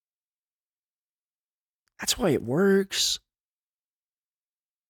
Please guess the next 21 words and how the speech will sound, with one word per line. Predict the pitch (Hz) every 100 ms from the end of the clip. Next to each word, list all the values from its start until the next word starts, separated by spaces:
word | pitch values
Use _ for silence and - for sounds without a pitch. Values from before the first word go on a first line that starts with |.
| _ _ _ _ _ _ _ _ _ _ _ _ -
And | 160 175
we | 202
are | 185
so | - - 214 226 214
worried. | 151 131 147 214 233 214 156 110 98 - - _ _ _ _ _ _ _ _ _ _ _ _ _ _ _ _ _ _ _ _
You | 151
know, | 160
I've |
had | 170 151 _
conversations | - 190 226 202 185 - 160 165 160 131
with | 131 113
different | 151 165 147
people. | - 135 147 110 92 85 90 - _ _ _ _ _ _
You | 117
know, | 123
and | 135
one | 151
I | 147 269 - _ _ _ _ _ -
had | 143 127 - -
recently, | 127 143 160 160 127 123 117
like, | 110 113 110